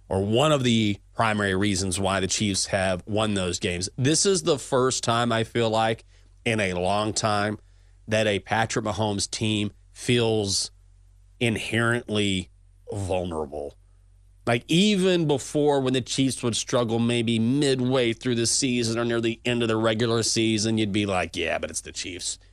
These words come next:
It's Andy Reid. It's Patrick Mahomes. They'll be fine." This year, I'm not buying it. I feel like the Chiefs are ripe for the picking. They're ripe for the beating. And I am not convinced that they're any better than we saw over the last few weeks of the season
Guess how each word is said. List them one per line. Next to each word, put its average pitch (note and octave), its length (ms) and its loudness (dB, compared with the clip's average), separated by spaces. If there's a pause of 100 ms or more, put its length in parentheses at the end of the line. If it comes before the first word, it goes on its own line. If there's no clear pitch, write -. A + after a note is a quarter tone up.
(320)
It's D3 200 2
Andy G#2+ 320 0
Reid. D#2+ 420 -4
It's F#2+ 140 -6
Patrick A2 380 -2
Mahomes. F2 460 -6
They'll F#2+ 100 -4
be E2+ 120 -6
fine." D#2+ 360 -6 (440)
This D#3 340 2
year, G#3+ 340 2 (800)
I'm C3 160 0
not B2+ 240 0
buying F#2+ 300 0
it. D#2+ 120 -8 (480)
I G#2+ 160 2
feel C3 120 2
like C3 140 2
the A#2 80 0
Chiefs A2+ 540 0
are G2+ 220 2
ripe A2+ 540 0
for B2+ 140 -4
the G#2 100 -2
picking. F2+ 480 -4 (480)
They're G2+ 160 0
ripe B2 340 0
for B2 100 0
the G#2+ 100 0
beating. G2+ 480 -2 (480)
And G#2 500 0
I A2 120 0
am C3 140 0
not C3+ 240 0
convinced A#2+ 480 0
that G#2+ 160 -2
they're G#2+ 300 2
any A#2 200 0
better A2 300 0
than G#2+ 140 0
we G#2+ 100 0
saw A2+ 340 0
over G#2+ 140 -2
the G#2+ 80 -4
last G#2+ 320 0
few G#2+ 140 -4
weeks G2+ 180 -2
of G2 80 -6
the F2+ 60 -4
season F#2 500 -2